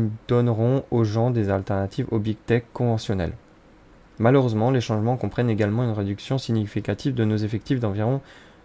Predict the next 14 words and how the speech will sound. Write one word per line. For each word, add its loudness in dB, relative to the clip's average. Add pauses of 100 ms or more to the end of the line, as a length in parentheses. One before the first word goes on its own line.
(120)
deux 4
cent -2
cinquante -2
personnes. -2 (1400)
Ce -2
sont 4
des 6
personnes 2
d'un 4
calibre 2
professionnel 0
et 0
personnel 0 (160)
exceptionnel -2